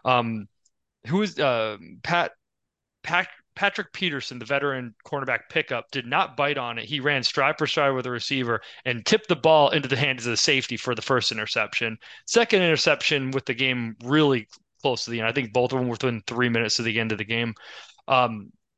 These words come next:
was more on Jordan Love just throwing it up. And the reason why I'm bringing this up, this is, I believe, three games in a row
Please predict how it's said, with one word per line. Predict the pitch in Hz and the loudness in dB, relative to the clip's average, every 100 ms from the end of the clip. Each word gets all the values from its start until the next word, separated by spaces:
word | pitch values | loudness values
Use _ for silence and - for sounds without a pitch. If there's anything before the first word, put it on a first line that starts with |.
| - | 2
was | 208 170 | 2 4
more | 202 196 | 4 4
on | 139 | 4
Jordan | 139 131 123 | 0 0 0
Love | 120 | -2
just | 123 - | -2 -6
throwing | 127 113 107 | -4 -2 -4
it | 104 | -2
up. | 107 107 - - - - | -2 -2 -8 -20 -14 -2
And | 165 135 - _ _ - | 0 0 -6 _ _ 0
the | 180 | 2
reason | 240 202 | 4 4
why | 180 | 2
I'm | 147 | 2
bringing | 131 147 139 | 2 2 2
this | 123 110 - | 0 0 2
up, | 123 117 - _ _ - | 2 0 -4 _ _ -4
this | 127 190 | 2 2
is, | 254 190 | 2 0
I | 135 | 0
believe, | 123 127 139 151 117 107 - _ _ _ - | -2 -6 -6 -4 -6 -8 -12 _ _ _ -10
three | - 147 226 | -2 2 4
games | 233 247 214 | 4 2 2
in | 208 | 0
a | 175 | 0
row | 151 170 156 147 131 113 | 4 4 6 4 0 -4